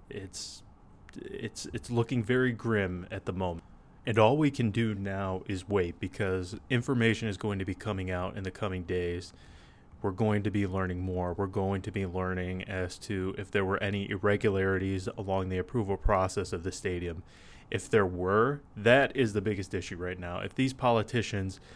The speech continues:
if all of the approvals up until this point, if there were any irregularities, if there were people having their votes bought, if there was Pardenasi having some sort of influence and having paid for it, that's a problem,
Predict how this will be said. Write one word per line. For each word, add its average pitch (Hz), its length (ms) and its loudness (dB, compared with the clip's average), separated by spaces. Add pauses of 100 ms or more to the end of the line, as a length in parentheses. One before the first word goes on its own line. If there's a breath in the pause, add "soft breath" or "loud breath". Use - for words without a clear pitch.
(280 loud breath)
if - 180 -2
all 127 240 4
of 147 80 6
the 120 140 2
approvals 101 540 0
up 98 120 0
until 101 220 -6
this 95 160 -2
point, 90 420 -6
if 104 160 -10
there 110 120 2
were 113 180 4
any 110 280 0
irregularities, 95 1160 2
if 98 200 -4
there 104 220 6
were 98 480 0 (640)
people 120 500 2
having 101 420 0
their 92 200 0
votes 113 440 4
bought, 92 420 0
if - 200 -10
there 98 200 -2
was 95 320 -4
Pardenasi 101 960 -2
having 95 220 -6
some 98 180 -4
sort 95 240 -4
of 92 140 -8
influence 98 640 -4
and 90 200 -6
having 90 360 -6 (100)
paid 151 240 0
for 95 260 0
it, 92 100 -6 (520 loud breath)
that's 101 340 4
a 131 60 4
problem, 92 640 2